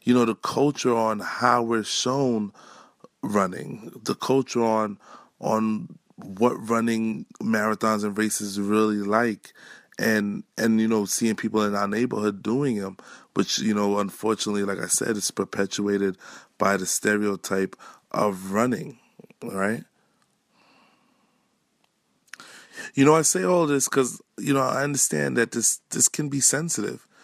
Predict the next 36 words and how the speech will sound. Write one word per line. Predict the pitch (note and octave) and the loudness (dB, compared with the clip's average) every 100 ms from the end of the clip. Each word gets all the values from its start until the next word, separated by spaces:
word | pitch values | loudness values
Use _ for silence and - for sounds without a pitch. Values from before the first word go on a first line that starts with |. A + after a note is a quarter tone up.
| - _ | -20 _
You | A#2+ A#2+ | 0 2
know, | A#2+ | 4
the | A#2 | 2
idea | A#2+ A2+ B2+ B2 | 2 2 0 0
of, | G#2 - - | -2 -10 -10
of, | - - G#2+ - - | -4 -2 -2 -4 -4
of, | A2 G#2+ G2+ G2 - - - | -2 -2 -4 -12 -20 -20 -18
you | - G#2+ | -6 -4
know, | G2+ F2+ | -4 -4
what | G2+ G2+ | -4 -2
we're | G#2 | 0
allowed | G2+ G2+ G2+ | 2 2 0
to | G2+ | -4
do, | F#2 G2 G2+ | -2 0 0
what | G2 G2+ - | 0 -4 -2
we | G#2+ | -4
do, | F#2 G2 G2+ | -2 -2 -2
what | G2+ G2+ | -2 -2
we | G2 | -4
don't | - G2 F#2+ | -4 -6 -2
do. | G#2 G2+ - - - - | -2 -4 -8 -20 -18 -6
It's | A#2+ | -2
a | C#3 | 2
sensitive | C3 D3 D3+ - C#3+ C3 | 2 2 -2 -4 -4 -6
topic. | C#3+ - - - - - - - - _ - | -2 0 0 -4 -10 -16 -20 -20 -20 _ -4
And | A#2+ A2+ A2 G#2+ G2+ | 0 0 0 -4 -2
subjects | - C3 C3 B2+ B2 - | 0 0 0 -2 -2 0
like | A#2+ A2+ - | 0 -2 -2
this, | C3 C#3 - - _ _ - _ | 0 2 0 -2 _ _ -20 _
you | - A2+ | 0 2
know, | A2+ A2 F#2+ - _ _ _ _ | 2 -2 -6 -14 _ _ _ _
they, | B2 A#2 A2 G2+ - - | 2 2 2 -4 -8 -4
they | A2 | -2
provoke, | - G#2+ F#2+ A2+ A2 - | -2 -4 0 -2 -2 -4
you | G#2+ | -2
know, | G#2 | -2